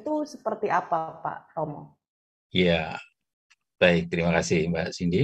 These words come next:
Speaker 2: Ya, jadi penyimpanan ya, jadi penyimpanan ini,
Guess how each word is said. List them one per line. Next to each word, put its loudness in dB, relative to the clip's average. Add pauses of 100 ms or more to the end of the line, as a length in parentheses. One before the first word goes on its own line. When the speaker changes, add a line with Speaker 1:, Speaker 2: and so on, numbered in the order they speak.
(140)
Speaker 2:
Ya, 0
jadi -2 (480)
penyimpanan 8
ya, 8
jadi 4
penyimpanan 0
ini, 0